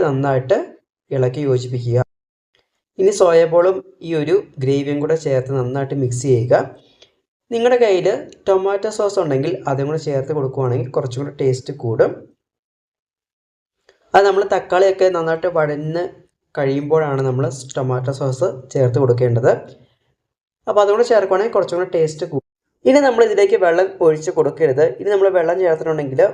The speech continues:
ഒരു വെള്ളച്ചൊവയായിരിക്കും ഇതിന്. അതുകൊണ്ട് ഇനി നമ്മൾ ഇതിലേക്ക് വെള്ളം ചേർത്ത് കൊടുക്കാതെ ചെറിയ ഫ്ലെയിമിലിട്ട് നന്നായിട്ട് വഴറ്റിയെടുക്കുക.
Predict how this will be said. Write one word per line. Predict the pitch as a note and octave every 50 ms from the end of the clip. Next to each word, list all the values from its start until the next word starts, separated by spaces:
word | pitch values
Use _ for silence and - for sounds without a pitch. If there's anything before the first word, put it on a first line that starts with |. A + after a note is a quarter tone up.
| - -
ഒരു | E3 D#3 E3+ D#3+
വെള്ളച്ചൊവയായിരിക്കും | D#3 D3 C#3+ D3 D#3 D#3+ D#3+ - E3+ E3 D#3+ D3 C3+ B2+ A#2+ A#2+ B2+ B2 A#2+
ഇതിന്. | A2+ A#2 D#3 A3 A#3+ - E3
അതുകൊണ്ട് | D3 D3 D#3 D#3+ D#3+ D3 D3+ E3+ G#3+ - - - _ _ _ _ _ -
ഇനി | C4+ C#4 D4+ C4+
നമ്മൾ | G3 F#3 F3+
ഇതിലേക്ക് | E3 D#3+ D#3 D3+ D#3 F3+ D#3+
വെള്ളം | D3+ C#3 D3+ D#3 D3+ D#3
ചേർത്ത് | D3 C3 C3 D3 C#3+
കൊടുക്കാതെ | C3 B2+ B2+ - B2 A#2+ A#2 D3+ F#3+ - - - - -
ചെറിയ | F3 D#3+ D3 D3+ E3 F#3 F#3+ F#3+
ഫ്ലെയിമിലിട്ട് | E3+ D3+ C#3+ C3+ C#3 C#3 C3+ C3 C3+ E3 E3+ D#3
നന്നായിട്ട് | C3 B2+ C#3 D#3+ D3+ C#3 B2 - - G#3+ - -
വഴറ്റിയെടുക്കുക. | D#3 D#3 D3 D3+ - D3 C3 G2 G#2+ B2 - G#2+